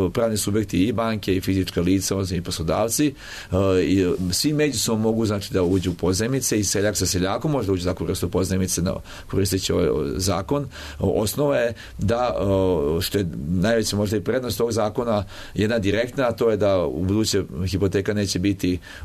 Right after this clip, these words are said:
po tom zakonu kuća ili traktor, što je vrlo bolno i vrlo se teško ljudi odlučuju na to, nego budući rod. I druga je što je indirektna, da pretpostavimo da će kroz takve ugovore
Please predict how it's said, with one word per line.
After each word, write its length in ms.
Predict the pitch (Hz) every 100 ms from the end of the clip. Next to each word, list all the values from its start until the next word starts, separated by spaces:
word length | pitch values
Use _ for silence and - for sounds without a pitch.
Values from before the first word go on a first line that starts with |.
| - -
po 100 | 98
tom 140 | 104
zakonu 480 | 95 98 107 104 95
kuća 340 | 98 110 -
ili 280 | 92 87 90
traktor, 440 | 113 110 110 101 95
što 140 | 92
je 60 | 90
vrlo 400 | 87 92 98 92
bolno 360 | 101 101 95
i 100 | 90
vrlo 220 | 95 98
se 80 | 95
teško 260 | 92 92 104
ljudi 120 | 95
odlučuju 380 | 95 95 - 98
na 60 |
to, 280 | 98 127 135
nego 340 | 107 107 110 101
budući 460 | 98 101 98 87
rod. 360 | 95 139 180 - - - -
I 100 | 104
druga 300 | 123 156 143
je 80 | 120
što 240 | 113 98
je 160 | 87 82
indirektna, 680 | 98 139 160 151 143 135 127 - -
da 140 | - 117
pretpostavimo 580 | 107 - 104 - 135 113
da 60 |
će 200 | 104 95
kroz 180 | 98 95
takve 280 | 95 101 120
ugovore 480 | 123 113 107 101